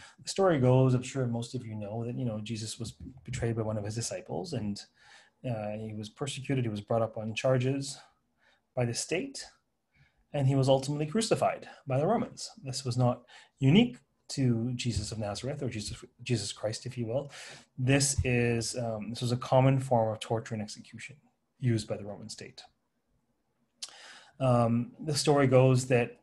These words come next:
after his resurrection, he, well, he's put in a tomb, and three days later, um, Mary Magdalene, one of his disciples, and some other disciples come along, and they're like, "Well, where's Jesus's body? It's gone."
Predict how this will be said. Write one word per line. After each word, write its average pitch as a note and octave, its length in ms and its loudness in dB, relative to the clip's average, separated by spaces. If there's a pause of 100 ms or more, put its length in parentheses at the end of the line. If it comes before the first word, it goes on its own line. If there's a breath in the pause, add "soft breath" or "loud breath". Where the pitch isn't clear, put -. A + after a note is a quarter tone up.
after C3 180 0
his C3+ 140 2
resurrection, B2+ 520 2
he, B2+ 60 2
well, A#2 200 -2
he's A2 120 -6
put D#3+ 140 0
in B2 80 -10
a A#2+ 40 -8
tomb, B2+ 360 6
and A2 120 2
three C#3 140 -2
days D3+ 240 -2
later, A#2+ 460 0 (560 loud breath)
um, G#2+ 540 -4 (520)
Mary C3 320 6
Magdalene, A2 460 2
one G#2 100 0
of G#2+ 60 -4
his B2+ 100 -4
disciples, - 600 -10
and A2 140 -8
some A2 120 -6
other A#2 120 -2
disciples A#2 400 -4
come D3+ 140 -2
along, A#2 240 2
and C#3 80 0
they're C#3 80 0
like, B2+ 160 2
"Well, G2+ 180 -10 (100)
where's G2+ 420 -12
Jesus's C#3 480 -8
body? G#3+ 480 2 (1080)
It's G#2 220 -8
gone." F#3 500 4